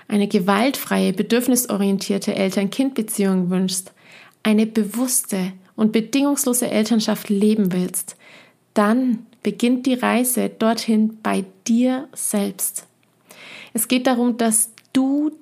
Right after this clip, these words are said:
dich selbst entdeckst, dass du dich selbst verstehst, dass du loslassen kannst von Glaubenssätzen, Erziehungsmythen, deinen Gedanken, deinen Sprachmustern und deinen Ängsten.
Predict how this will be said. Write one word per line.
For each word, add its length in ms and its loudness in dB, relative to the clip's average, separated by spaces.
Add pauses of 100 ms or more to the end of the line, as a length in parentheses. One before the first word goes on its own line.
dich 320 0
selbst 480 0
entdeckst, 640 -6 (320)
dass 320 -2
du 280 0 (140)
dich 280 -2
selbst 380 0
verstehst, 560 -2 (260)
dass 320 -2
du 340 2
loslassen 920 2
kannst 480 -2 (240)
von 560 0 (240)
Glaubenssätzen, 1160 0
Erziehungsmythen, 1300 0 (240)
deinen 360 0
Gedanken, 800 -2
deinen 300 2
Sprachmustern 960 -2
und 140 -2
deinen 300 0
Ängsten. 640 -4